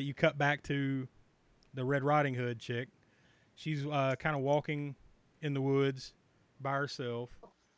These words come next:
And, uh, it's a cool, it's a cool scene because it's, like, this wooded path through the woods, and there's, like, these jack-o'-lanterns on the side of the road, you know, leading to wherever she's going. And then the dude, the, the, the dude in the cloak comes up.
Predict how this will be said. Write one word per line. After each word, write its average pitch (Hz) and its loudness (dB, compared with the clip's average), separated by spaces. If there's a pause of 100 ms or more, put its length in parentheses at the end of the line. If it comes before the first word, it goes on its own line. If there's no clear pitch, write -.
(300)
And, 135 -2
uh, 123 0
it's 170 -4
a 190 -4
cool, 214 2
it's 151 -6
a 139 -8
cool 185 0
scene 180 2
because 135 -2
it's, 127 -8
like, 127 -6
this 123 -6 (340)
wooded 139 0
path 143 6
through 139 -4
the 131 -2
woods, 139 0
and 131 -4
there's, 127 -2
like, 131 -4
these 110 -8
jack-o'-lanterns 117 -2 (460)
on 127 -4
the 113 -6
side 131 0
of 117 -4
the 117 -4
road, 120 -2 (960)
you 135 -6
know, 123 -4
leading 131 -2
to 123 -4
wherever 123 -2
she's - -14
going. 120 -10 (560)
And 135 -2
then 147 4
the 143 2
dude, 143 2 (160)
the, 131 -8
the, 131 -8
the 127 -4
dude 135 -2
in 139 -4
the 131 -6
cloak 127 -2 (840)
comes 139 -2
up. 127 -2